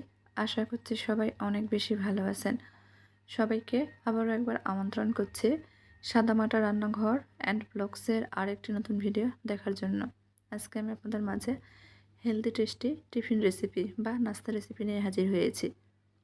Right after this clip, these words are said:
খেতে কিন্তু ভীষণ মজার। ঝটপট পাঁচ মিনিটেই তৈরি করে নেওয়া যাবে। তো চলেন দেখি কথা না বাড়িয়ে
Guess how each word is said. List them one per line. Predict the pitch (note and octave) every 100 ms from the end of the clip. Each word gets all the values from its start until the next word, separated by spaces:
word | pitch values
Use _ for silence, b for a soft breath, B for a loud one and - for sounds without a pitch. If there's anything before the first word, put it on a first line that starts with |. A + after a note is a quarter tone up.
| -
খেতে | - G#3 A3+
কিন্তু | A3 A3 C#4 D4 -
ভীষণ | A3 - G3+
মজার। | F#3 D3+ D3+ - _ _ _ _ _ _ _ _
ঝটপট | A#3 A#3+ A#3 A#3 A#3+ B3 -
পাঁচ | - A3 -
মিনিটেই | A3 A3 A3 A#3+ C#4+ _
তৈরি | A3 G#3+
করে | G3+ F#3+ F#3
নেওয়া | F#3+ F#3
যাবে। | F#3 E3+ - A#3+ - _ _
তো | A3 A3
চলেন | G#3+ G#3+
দেখি | A3 A3 B3 C4
কথা | - - A3+
না | A3
বাড়িয়ে | G#3+ G#3 A#3+